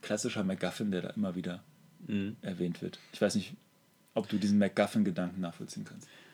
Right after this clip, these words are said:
Speaker 2: Wenn wir jetzt zum Beispiel jetzt von Deleuze nochmal ausgehen und eben das Aktionsbild betrachten in seiner Gliederung innerhalb des Bewegungsbildes, haben wir das Wahrnehmungsbild, Aktionsbild und Affektbild. Aber irgendwie habe ich auch das Gefühl, ich glaube, Deleuze unterteilt ja auch Aktionsbild in einer gewissen großen und kleinen Form. Also
Speaker 1: Mhm.
Speaker 2: Situation, Aktion, Situation,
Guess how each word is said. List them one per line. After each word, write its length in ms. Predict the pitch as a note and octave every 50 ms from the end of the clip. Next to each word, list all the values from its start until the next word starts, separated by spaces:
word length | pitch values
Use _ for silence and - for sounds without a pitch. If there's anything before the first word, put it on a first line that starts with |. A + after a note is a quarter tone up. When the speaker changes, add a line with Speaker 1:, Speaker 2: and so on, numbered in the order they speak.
| - -
Speaker 2:
Wenn 260 | - - - A#2+ B2+ C3
wir 80 | B2+ B2
jetzt 120 | - -
zum 80 | - B2+
Beispiel 280 | B2 A#2+ - - A2+
jetzt 100 | A2 -
von 160 | - A#2 A2
Deleuze 340 | G#2+ G#2 G#2+ A#2+ A#2+ - -
nochmal 220 | G#2+ G#2+ G#2+ G2+ A2+
ausgehen 400 | A2 G#2 G#2+ - - - G#2 -
und 180 | - G#2 G#2 -
eben 200 | G#2+ G#2 G#2 G2+
das 240 | G2 G2+ G#2 - -
Aktionsbild 600 | - - - - - A#2 A#2+ A2+ - - A2+ G#2+
betrachten 440 | - - - G#2+ G#2 G#2 - - G#2 G2
in 160 | - A2+ G#2+
seiner 320 | G#2+ A#2 G#2+ G2+ G2 G2 G2 G2 - -
Gliederung 420 | A#2 A#2+ B2+ B2+ A2 G#2 G2 G2
innerhalb 280 | G2+ G2+ G#2+ G2+ G2+ -
des 180 | - G2+ - - _ _ _ _ -
Bewegungsbildes, 680 | G2 G2+ A#2 B2+ A#2+ A2 G2+ - - G2 F#2+ F#2+ F#2+ -
haben 140 | G2 G2 G2+
wir 80 | G2
das 320 | G2 G2+ - - - - - _ -
Wahrnehmungsbild, 760 | G#2 G2 G#2+ A#2 A#2+ A#2+ B2 A#2 A2 - - B2 A#2 -
Aktionsbild 560 | - G#2 G#2 - - G#2+ A2 G#2+ - - A2 G#2+
und 100 | G#2 G#2
Affektbild. 560 | G2+ G#2+ - - - - - - G#2 G2 -
Aber 140 | - G#2 G#2+
irgendwie 180 | A#2 B2 B2+ A#2+
habe 40 | A#2
ich 60 | A#2+
auch 80 | A#2+ -
das 200 | - A2 - -
Gefühl, 380 | A2+ G#2 - B2 B2 B2 A#2 - - - - - - - - - - - - - - - - _ _ _ _ _ _ _ _ -
ich 120 | A#2+ -
glaube, 200 | - D3+ C#3+ D3
Deleuze 340 | - C#3+ B2+ C#3 C#3+ - A2+
unterteilt 420 | C3 B2 A#2 - - B2+ C3+ C3+
ja 80 | C#3+ B2+
auch 80 | A2+ -
Aktionsbild 600 | G#2+ - - - B2+ B2+ C3+ C3 - C#3+ C3 -
in 140 | - A#2 A#2
einer 180 | A2 G#2+ G#2+
gewissen 420 | G#2 A2 G#2+ A2+ A2 - G#2 G2+ -
großen 360 | - - A#2 B2 C3 B2+ - A2
und 100 | G#2+ G#2+
kleinen 340 | - A2 G#2+ A#2+ B2+ B2
Form. 360 | A2+ - - F#2+ F#2 F#2 F2+ F2+
Also 180 | F#2 - A2+
Speaker 1:
Mhm. 40 | A2+
Speaker 2:
Situation, 600 | - A2 G#2 G#2+ G2+ G2+ - - - A#2 A#2+ A2+
Aktion, 440 | - G#2+ G#2 - - - - G#2 G2+
Situation, 680 | F#2+ A2+ G#2+ G#2+ C#3+ C#3 C3+ C#3 - - C3+ C3+ C3+ C3